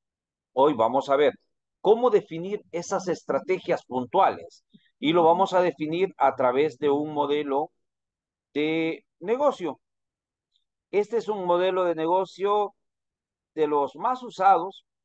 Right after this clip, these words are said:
No le voy a decir que es el mejor porque va a depender de un montón de factores. Pero este modelo de negocio se utilizó en El Salvador allá en la década de mil novecientos noventa y nueve,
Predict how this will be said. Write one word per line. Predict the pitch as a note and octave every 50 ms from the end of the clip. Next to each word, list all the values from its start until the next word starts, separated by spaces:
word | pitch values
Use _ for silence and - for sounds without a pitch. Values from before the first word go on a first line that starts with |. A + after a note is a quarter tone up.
| _ _ _ _ _ _ _ _ _ _ _ _ _ _ _ _ _ -
No | C#3+ D3 D#3 E3+ F#3 G#3
le | G#3 G#3
voy | G3 F#3+ F#3 F#3
a | F3+ E3
decir | E3 D3+ B2+ - D#3+ E3+ F3 D#3+ D3+ _
que | - C3+ C#3 C#3+
es | D3 D3 - D#3
el | C#3+ C3
mejor | B2+ A#2+ G#2+ - A2+ A#2+ B2 C#3+ D3 _ _ _ _ _ _ _ _ _ _ _ _ _ _ _ _ _ _ _ _ -
porque | C3+ C#3 C3+ C3 - - D3 C#3+
va | D3 D3+
a |
depender | E3 F3 E3+ - C#3+ C3+ C3+ C3 C3+ D3 D3+ C#3
de | C#3 C3 C3 B2+ B2+ B2 A#2+ A#2 A2 A2 G#2+ G#2+ - _ _ _ _ _ _ -
un | F3 F3+ F3+ F3 E3 D#3+ D3
montón | C3 B2 A#2+ A#2+ A#2 - E3 E3 D#3 C3
de | B2+
factores. | B2 - G#2+ - - - G2+ E2+ E2 - _ _ _ _ _ _ _ _ _ _ _ _ _ _ _ _ _ -
Pero | B2+ C3+ C#3+ C#3 C#3 D3
este | D#3+ F3 E3+ - G#3+
modelo | G3+ G3 F#3 F#3+ G3 F#3 F3+ D#3+
de | D3 C3+
negocio | C3 C3 C3 D#3+ F3+ F#3 - - D#3 F3 F3+ F3+ E3+
se | - - C#3
utilizó | C3 B2+ B2 - B2+ B2 A#2 A2+ G#2 - C#3+ D3+ D#3+
en | D#3 D#3
El | C#3+ C3 A#2
Salvador | - C3 A#2+ A#2 G#2 G#2+ G#2+ B2+ D3 D#3+ D#3 C#3+ -
allá | - G#2 A#2 A#2 B2 C3 C#3
en | C#3 C#3
la | C3 A#2+ A#2+
década | C3 - - D3+ C#3+ C#3 C3+ A#2+
de | A#2 A2+ G#2+
mil | A2 A#2 B2 C#3 D3+ D3+ D3+
novecientos | D3 C3 A#2 G#2+ - C3 C#3 C3+ D3+ C#3 -
noventa | A#2+ A2+ G#2+ G2+ F#2+ G2+ G2+
y | G2+
nueve, | A#2+ D3+ E3 G#3+ G#3+